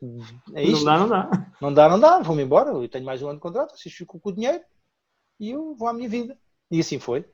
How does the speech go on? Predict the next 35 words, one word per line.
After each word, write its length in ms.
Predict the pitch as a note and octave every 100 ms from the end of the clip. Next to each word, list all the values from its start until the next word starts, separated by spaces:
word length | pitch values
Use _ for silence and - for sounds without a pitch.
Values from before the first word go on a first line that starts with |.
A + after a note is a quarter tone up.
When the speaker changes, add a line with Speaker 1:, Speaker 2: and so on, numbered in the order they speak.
| _ -
Speaker 1:
consegui, 380 | C#3 - C3+
o 40 | F3
Tony 280 | D#3 C#3 C3
foi 160 | C3
simpático 560 | - C3 C3 B2 B2+ C3
nisso, 240 | C#3 -
era 80 | B2
o 40 | A#2+
diretor 280 | B2 A#2+
desportivo, 420 | B2 - - G3 G3+ _ _ _ _ _ -
aceitou 520 | C3 - C#3+ C#3+ D3
esse 260 | C#3 - -
compromisso 680 | C#3+ D3 D3+ D#3 F3 - _ _ _ _ _ _ _ _ -
e 80 | D3+
depois 240 | - D#3
eu 40 | C#3
estava 160 | C#3
para 80 | C3
ir 40 | B2+
para 100 | B2+
a 20 |
Inglaterra 580 | B2+ A#2+ C3 C3 D3 -
e 180 | C#3+ B2+
acabo 340 | A#2+ B2 A#2+
no, 340 | B2 A#2+ A#2 A#2
no 140 | A#2
aeroporto 460 | A#2+ A#2 A2+ B2+ B2
de 60 |
saber 220 | - A#2+ A#2+
que 60 |
vou 80 | B2+
para 120 | B2+
o 40 | A#2+
Porto, 280 | A#2 -
afinal. 300 | G2+ A2 G2+